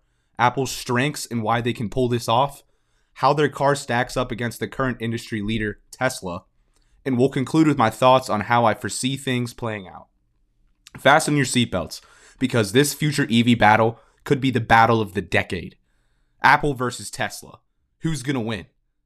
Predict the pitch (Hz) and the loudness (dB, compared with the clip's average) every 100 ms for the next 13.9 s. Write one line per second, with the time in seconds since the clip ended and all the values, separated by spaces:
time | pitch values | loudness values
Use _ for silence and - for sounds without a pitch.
0 | _ - 107 - 117 101 95 78 73 _ | _ -10 -10 -8 -8 -8 -8 -16 -18 _
1 | _ _ _ _ _ _ _ _ _ - | _ _ _ _ _ _ _ _ _ -2
2 | 127 151 190 147 143 143 165 185 185 - | 2 4 4 4 2 -2 -2 -2 -2 0
3 | 135 139 117 104 110 98 - 107 110 107 | -2 0 -4 -2 -2 -4 -6 -8 -6 -6
4 | 104 98 117 127 117 101 98 98 - 104 | -6 -4 -4 -6 -6 -6 -6 -8 -6 -6
5 | 82 - _ _ - 117 127 143 123 123 | -6 -14 _ _ -4 -2 0 -2 -2 -2
6 | 110 - - 117 110 107 - 107 92 82 | -4 -8 -2 0 0 -4 -4 -4 -4 -10
7 | 82 _ _ - 107 - 104 - 127 117 | -16 _ _ -4 -2 -2 -6 -8 -6 -6
8 | 117 104 - 98 80 _ _ _ _ _ | -6 -8 -6 -10 -10 _ _ _ _ _
9 | - - 139 160 123 143 147 170 180 175 | -20 -2 4 6 6 4 4 2 4 4
10 | 113 107 - 147 131 139 127 113 117 107 | 6 4 4 -2 2 2 2 0 -2 -4
11 | 95 78 - _ _ _ _ 117 147 147 | -4 -8 -14 _ _ _ _ 0 2 2
12 | 156 - 127 127 - 113 101 107 139 131 | -2 0 2 2 0 -2 -2 -2 0 0
13 | 120 - 120 107 98 95 85 - | 0 -2 0 0 0 -2 -2 -12